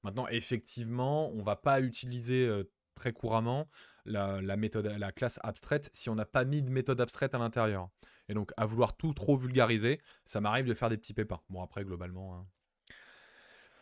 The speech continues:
Merci, bon courage à toi. Je vous quitte car dodo, mais je regardais la rediff si elle sera dispo. Excellent. Bonne soirée à toi. Merci beaucoup, euh, Forza, de ta participation. Bonne soirée. Et oui, je pense qu'il y aura la rediff. On a pas mal divergé, j'ai pas mal parlé d'autres choses. Euh, ça pourrait ne pas intéresser tout le monde.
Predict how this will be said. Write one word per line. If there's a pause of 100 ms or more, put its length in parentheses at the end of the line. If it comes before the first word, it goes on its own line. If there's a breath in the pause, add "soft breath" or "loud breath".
(420 loud breath)
Merci,
bon
courage
à
toi.
Je
vous
quitte
car
dodo,
mais
je
regardais
la
rediff
si
elle
sera
dispo.
Excellent.
Bonne
soirée
à
toi.
Merci
beaucoup,
euh,
Forza,
de
ta
participation. (320)
Bonne
soirée.
Et
oui,
je
pense
qu'il
y
aura
la
rediff.
On
a
pas
mal
divergé,
j'ai
pas
mal
parlé
d'autres
choses. (380 loud breath)
Euh,
ça
pourrait
ne
pas
intéresser
tout
le
monde.